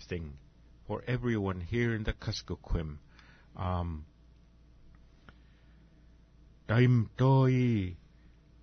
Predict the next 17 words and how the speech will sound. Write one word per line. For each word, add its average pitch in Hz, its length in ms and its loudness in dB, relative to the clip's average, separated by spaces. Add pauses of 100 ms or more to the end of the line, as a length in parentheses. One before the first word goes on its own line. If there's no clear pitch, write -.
(920)
iki, 131 280 2 (120)
iki 127 300 -2 (120)
gutta, - 460 -6
iki 123 400 -2
gutlaqqait 117 760 -2
kuthuan 123 440 0
kutamani 107 720 0
kusquqfim, 110 840 0 (1500)
a, 98 80 -2 (320)
illo 107 500 2
ni 107 160 2
uittallereeni. 104 1160 0 (800)
A, 95 120 -4 (120)
quattollu 101 600 -2
merim 98 480 2
qan-, 101 360 -4
qan-, 98 260 -4